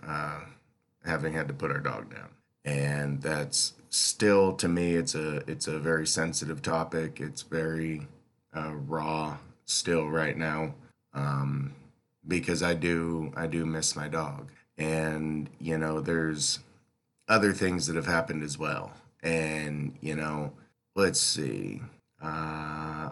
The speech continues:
our, where I used to work, our corporate overlords came in and beta-, basically just started to, you know, kinda throw everything in upheaval,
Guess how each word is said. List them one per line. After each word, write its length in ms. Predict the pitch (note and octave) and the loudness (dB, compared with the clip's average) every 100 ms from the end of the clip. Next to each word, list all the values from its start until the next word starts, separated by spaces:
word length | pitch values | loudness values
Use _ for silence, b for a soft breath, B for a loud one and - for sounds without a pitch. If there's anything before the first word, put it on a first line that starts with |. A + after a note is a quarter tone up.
| - | -6
our, 600 | E2+ F2 E2+ E2+ E2 D#2+ D2+ - - - | 0 2 4 4 2 2 0 -6 -12 -4
where 200 | F#2 F#2+ | 4 6
I 40 | |
used 260 | F#2 F#2+ F#2 | 6 4 2
to 80 | F2+ | 0
work, 320 | E2+ F2+ E2+ | 2 2 2
our 140 | E2 | -2
corporate 540 | D#2+ - F2 D2+ E2+ - | -4 0 0 0 0 2
overlords 760 | E2+ D#2+ D#2+ D#2+ D#2+ D#2+ D#2 | 0 0 -2 0 0 -2 -2
came 340 | - - E2+ D#2+ | -2 0 2 2
in 440 | D#2+ E2 F2 F2+ - - _ - | 2 2 0 -4 -10 -20 _ -4
and 880 | E2+ E2 D#2+ D#2 D#2+ D#2 D2+ C#2+ C#2 | 0 2 2 2 0 0 -2 -6 -2
beta-, 360 | E2 D#2+ D#2+ - | 0 0 -2 -2
basically 680 | F#2 F2 - D#2+ D#2+ D#2+ D2+ | 2 2 2 -2 -2 -2 -2
just 260 | C#2+ D2+ | -4 -2
started 560 | - E2+ D#2+ D#2+ D2 C#2 | 0 0 0 -2 -2 -4
to, 360 | E2 D2+ D2+ C#2 B B _ - | -4 -2 -2 -6 B B _ -4
you 120 | E2 | -2
know, 80 | D#2 | 0
kinda 240 | D2+ F2+ | 4 4
throw 200 | - E2+ | 6 4
everything 440 | D#2+ D#2+ E2 E2+ E2 | 4 2 0 0 0
in 80 | |
upheaval, 580 | D#2+ - D#2+ D2 C#2+ C#2+ | 0 0 -2 -2 -4 -8